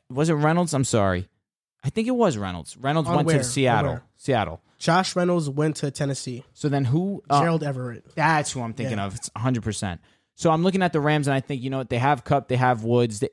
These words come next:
Speaker 1: they, he wouldn't be a bad number three there. Uh,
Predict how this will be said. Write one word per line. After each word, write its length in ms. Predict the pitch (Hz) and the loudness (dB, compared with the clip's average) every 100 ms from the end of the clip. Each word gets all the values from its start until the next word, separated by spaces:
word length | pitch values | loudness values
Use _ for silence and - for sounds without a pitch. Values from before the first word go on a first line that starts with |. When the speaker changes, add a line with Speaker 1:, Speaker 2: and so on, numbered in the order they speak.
| - | -8
Speaker 1:
they, 180 | 104 - | -12 -4
he 160 | 123 | 0
wouldn't 260 | 139 139 135 | 2 2 2
be 140 | 131 | 2
a 60 | 120 | 2
bad 260 | 113 120 | 2 2
number 220 | 113 117 113 | 2 0 0
three 320 | 110 117 113 | 0 0 2
there. 340 | 104 104 104 - _ _ _ _ _ _ | 2 2 0 -2 _ _ _ _ _ _
Uh, 240 | - - | -8 -8